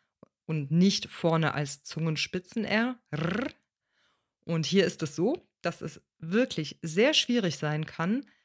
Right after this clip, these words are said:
die jeweils andere Aussprache zu lernen. Also wenn ich Spanisch spreche,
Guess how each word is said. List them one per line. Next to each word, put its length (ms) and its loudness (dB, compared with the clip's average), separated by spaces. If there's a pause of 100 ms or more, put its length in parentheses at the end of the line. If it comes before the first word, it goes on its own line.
(200)
die 100 -4
jeweils 420 4
andere 400 6
Aussprache 640 0
zu 220 -12
lernen. 540 -8
Also 280 -4
wenn 160 -2
ich 240 -2
Spanisch 480 0
spreche, 560 -2